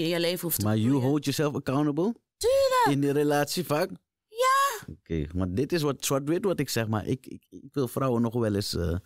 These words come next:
Speaker 1: Nee, maar
Speaker 2: dat
Speaker 1: kijk.
Speaker 2: woord zeggen. Zoek het eens op, accountability, en kijk eens even of dat iets is wat jij doet.
Speaker 1: Jawel, dat doe ik.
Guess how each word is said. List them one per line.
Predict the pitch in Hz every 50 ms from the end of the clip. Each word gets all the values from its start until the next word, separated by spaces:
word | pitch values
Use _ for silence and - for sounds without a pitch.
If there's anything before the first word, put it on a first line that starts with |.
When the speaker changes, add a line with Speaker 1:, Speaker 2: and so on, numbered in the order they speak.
| _ -
Speaker 1:
Nee, | 185 233 269 294 285 262
maar | 254 247 240 -
Speaker 2:
dat | - 117
Speaker 1:
kijk. | 104 98 98
Speaker 2:
woord | 101 113 123 131 151 151 - _ -
zeggen. | - - 127 117 123 127
Zoek | - - 185 -
het | - 160 -
eens | 147 - -
op, | - - - - -
accountability, | - - 151 147 139 143 139 131 123 147 147 143 143 - -
en | - 139
kijk | - - - 135 -
eens | 143 127 135
even | 135 123 - -
of | 127 123
dat | 120 117 120 -
iets | - 123 - -
is | 127 120
wat | 117 123 117 -
jij | 123 117 113
doet. | 120 143 - - 185
Speaker 1:
Jawel, | 202 202 202 196 185 180 170 156
dat | 175 180 160
doe | 185 196 196 180 165
ik. | 160 156 - - - _